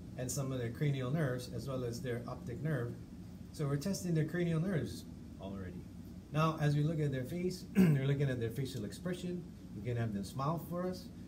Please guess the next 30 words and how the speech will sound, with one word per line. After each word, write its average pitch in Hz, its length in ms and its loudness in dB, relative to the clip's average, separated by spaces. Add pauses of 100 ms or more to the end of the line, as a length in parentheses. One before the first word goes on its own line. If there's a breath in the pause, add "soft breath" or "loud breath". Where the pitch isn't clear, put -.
(120)
can, 113 180 -4 (160)
them 104 220 -4
kind 117 160 -2
of 98 220 -4
grin, 175 500 4 (500)
or 127 260 0
actually 127 380 -4 (180)
bite 139 280 -2
down 135 260 2
really 117 240 0
tight 165 360 0
so 147 120 -4
that 113 140 -2
we 110 100 -2
can 107 180 -2
check 127 220 -4
to - 60 -8
see - 180 -4
if 120 100 -2
the 107 80 -4
muscles, 117 500 -4 (320 loud breath)
when 127 260 -2
they 120 180 0 (300)
constrict - 520 -4
their, 110 240 -2 (100)
uh, 92 220 -8 (180)
face 151 380 0
or - 80 -6 (100)
grin 143 440 4 (100)
or 107 220 -2